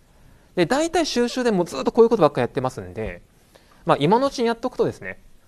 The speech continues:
あの、口述も楽ですし、まあ、収集行った時に、えー、楽ですし、まあ、二回試験とかもですね、あの、全然この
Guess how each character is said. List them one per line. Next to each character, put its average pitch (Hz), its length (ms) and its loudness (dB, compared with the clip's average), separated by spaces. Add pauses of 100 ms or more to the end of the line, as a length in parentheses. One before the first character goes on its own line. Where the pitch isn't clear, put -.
あ 143 100 0
の、 135 100 0
口 185 280 0
述 190 200 -6
も 170 100 0
楽 143 420 -4
で 110 100 -8
す 98 200 -14
し、 110 400 -12 (360)
ま 127 300 2
あ、 - 40 -18
収 170 200 0
集 175 120 -4
行 - 20 -2
っ 170 40 -14
た 175 100 -2
時 175 200 -8
に、 90 200 -16 (280)
え 127 180 -4
ー、 107 60 -6
楽 113 380 -2
で 107 120 -8
す 95 140 -14
し、 87 240 -20 (880)
ま 160 120 4
あ、 - 20 2
二 123 160 0
回 190 200 2
試 196 80 -10
験 170 160 -2
と 113 100 -6
か 117 80 -4
も 95 100 -10
で 90 80 -14
す - 80 -20
ね、 95 180 -14 (340)
あ 131 180 0
の、 117 200 -4
全 139 220 -4
然 139 180 -4
こ 135 120 -2
の 117 220 -4